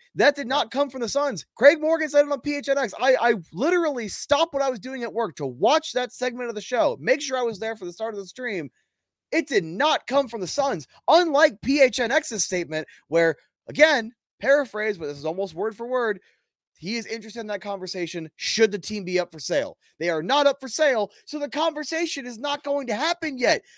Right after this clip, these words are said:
Speaker 1: And we've been talking about this, and I genuinely
Speaker 2: We,
Speaker 1: don't
Speaker 2: we
Speaker 1: understand
Speaker 2: said
Speaker 1: how
Speaker 2: that.
Speaker 1: this non-update gets out there and people just jump on it like it's fact.
Speaker 2: Yeah, we said let's not be surprised if, if it gets to this point, and maybe
Speaker 1: Mm-hmm.
Speaker 2: we'll get to,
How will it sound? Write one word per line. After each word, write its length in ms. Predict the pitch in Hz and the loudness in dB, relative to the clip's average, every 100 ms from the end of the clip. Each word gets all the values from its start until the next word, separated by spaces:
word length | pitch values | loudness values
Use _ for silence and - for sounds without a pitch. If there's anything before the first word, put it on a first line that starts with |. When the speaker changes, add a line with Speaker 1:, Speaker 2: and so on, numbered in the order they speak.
| _ | _
Speaker 1:
And 200 | 254 254 | -2 -2
we've 220 | 220 370 370 | 2 2 2
been 160 | 349 | -2
talking 380 | 233 202 170 180 | 0 0 0 -6
about 260 | 156 156 - | -2 -2 -2
this, 160 | 226 | -6
and 120 | 220 | -2
I 80 | 226 | -2
genuinely 480 | 160 - 226 247 214 | 0 -2 -2 -2 -2
Speaker 2:
We, 20 | |
Speaker 1:
don't 160 | 175 175 | -2 -2
Speaker 2:
we 40 | |
Speaker 1:
understand 380 | 156 147 269 302 | -8 -4 -2 6
Speaker 2:
said 160 | 285 320 | 10 10
Speaker 1:
how 140 | 196 202 | 8 2
Speaker 2:
that. 80 | |
Speaker 1:
this 120 | 190 151 | 2 -2
non-update 880 | 156 190 247 233 - 226 - 185 180 | 0 2 2 0 -2 -2 -2 -4 -4
gets 200 | 190 190 | -2 0
out 200 | 196 190 | 0 0
there 120 | 175 | -4
and 100 | 143 | -4
people 240 | 190 190 | -6 -6
just 220 | 147 - | -8 -10
jump 300 | - 202 190 | 4 4 4
on 120 | 175 156 | 0 0
it 40 | |
like 120 | 165 | -2
it's 140 | 147 - | -8 -4
fact. 480 | - 185 - - - 160 | 0 2 0 -10 -20 -8
Speaker 2:
Yeah, 200 | 262 175 | -2 0
we 200 | 127 185 | 0 -2
said 260 | 170 240 170 | 0 0 4
let's 240 | 175 170 | 2 2
not 240 | 180 185 - | 0 0 0
be 120 | 202 | -4
surprised 920 | 196 214 - 214 165 131 120 127 - _ _ _ _ | -6 -8 2 4 4 2 -2 -6 -16 _ _ _ _
if, 560 | 165 156 143 139 - - _ _ | 0 2 0 -4 -12 -20 _ _
if 320 | 180 247 269 | 2 2 0
it 180 | 285 269 | -4 0
gets 220 | 277 262 254 | 2 2 0
to 100 | 247 | -2
this 160 | 240 | -2
point, 300 | - 180 135 - | 0 -4 -4 -6
and 260 | 170 175 | -6 -6
maybe 200 | 175 190 | -4 0
Speaker 1:
Mm-hmm. 40 | 208 | 0
Speaker 2:
we'll 80 | 180 | 2
get 240 | 180 170 | 2 2
to, 180 | - | -2